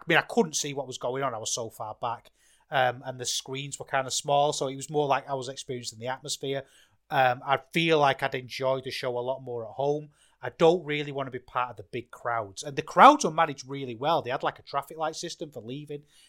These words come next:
and you felt like you were moving pretty steadily. The, you know, the train station wasn't packed and all that business. But it, it just felt a bit like I don't, it would take something special to get me back, is what I'm saying.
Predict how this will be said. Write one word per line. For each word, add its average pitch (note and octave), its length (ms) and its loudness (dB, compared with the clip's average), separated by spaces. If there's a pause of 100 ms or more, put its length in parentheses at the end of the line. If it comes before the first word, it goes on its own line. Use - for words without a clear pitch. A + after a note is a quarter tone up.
(100)
and B2 80 -12
you A#2 80 -12
felt C#3+ 240 -2
like B2+ 180 -4
you A#2 120 -14
were A2+ 80 -12
moving C3+ 440 -8
pretty - 220 -16
steadily. C3+ 520 -6
The, G#2 140 -20 (120)
you B2+ 80 -14
know, G#2+ 80 -14
the G2+ 60 -20
train C3 260 -10
station C3 380 -10
wasn't A#2 280 -16
packed C3 300 -6
and B2 100 -14
all A#2 100 -14
that - 180 -4
business. A2 360 -14 (400)
But C3 120 -12
it, D3 100 -12
it E3+ 160 -20
just - 260 -8
felt D#3 240 2
a B2 60 -12
bit C3+ 320 -6 (320)
like C3 200 -6
I C3+ 40 -2
don't, D3 260 -4 (260)
it D#3+ 140 -8
would D#3+ 140 -2
take D#3 240 0
something D3 260 -10
special C#3 380 -4
to - 100 -12
get A2+ 180 -12
me A#2 60 -14
back, G#2+ 320 -16
is A#2 140 -16
what G#2+ 120 -12
I'm G#2 120 -12
saying. F#2+ 260 -10